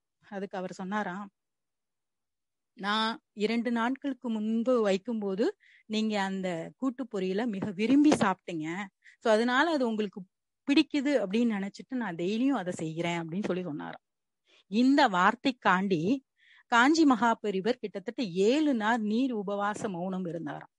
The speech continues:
எதுக்கு இப்படி இருந்தாருன்னு எல்லாத்துக்கும் ஒரே ஆச்சரியம். என்னன்னு கேட்டா, இன்னும் என் நாக்கு என்னோட, ஆம், ஆ, சுவையை உரி-, சு-, சுவை உணர்ந்து சாப்பிடுற அளவுக்கு இருக்கு, இன்னும் அது வந்து அடிமைப்பட்டு தான் கிடக்கு.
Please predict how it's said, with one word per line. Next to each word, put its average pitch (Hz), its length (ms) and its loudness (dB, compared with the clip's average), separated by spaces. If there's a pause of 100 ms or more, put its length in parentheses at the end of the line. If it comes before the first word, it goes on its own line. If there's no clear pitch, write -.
(400)
எதுக்கு 269 400 2
இப்படி 208 300 -4
இருந்தாருன்னு 208 540 -4
எல்லாத்துக்கும் 208 280 -6
ஒரே 180 240 -4
ஆச்சரியம். 170 460 -10 (500)
என்னன்னு 254 240 6
கேட்டா, 190 500 -2
இன்னும் 277 500 2
என் 214 260 0
நாக்கு 208 720 0 (360)
என்னோட, 302 440 4 (800)
ஆம், 208 520 -4
ஆ, 196 320 -4 (100)
சுவையை 320 540 4
உரி-, 254 340 4 (300)
சு-, 262 200 -4
சுவை 320 320 2
உணர்ந்து 285 580 2 (440)
சாப்பிடுற 233 360 4
அளவுக்கு 233 480 4
இருக்கு, 190 480 -2 (200)
இன்னும் 285 320 2
அது 226 180 2
வந்து 226 240 0
அடிமைப்பட்டு 233 560 2
தான் 208 160 0
கிடக்கு. 165 440 -6